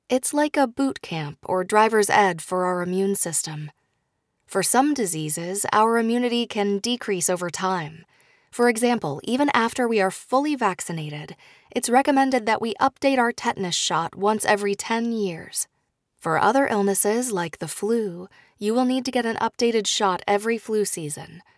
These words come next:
Even then, you may still get the flu, but it generally is much milder than what you would have experienced without the shot. In general, vaccinations are important because it protects individuals and communities from infectious diseases.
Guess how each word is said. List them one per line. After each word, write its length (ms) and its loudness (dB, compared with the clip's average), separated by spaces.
Even 320 0
then, 340 0
you 200 -2
may 200 2
still 440 -2
get 260 0
the 80 -6
flu, 540 -2
but 100 0
it 180 -2
generally 600 0
is 140 -2
much 320 -2
milder 680 -2
than 220 -4
what 140 0
you 160 -4
would 160 2
have 100 -2
experienced 800 -4
without 400 -2
the 80 -6
shot. 480 -8
In 280 4
general, 540 0
vaccinations 880 0
are 160 4
important 880 -4
because 260 -2
it 140 0
protects 460 -4
individuals 600 0
and 200 -2
communities 640 -2
from 180 -4
infectious 480 -2
diseases. 800 -2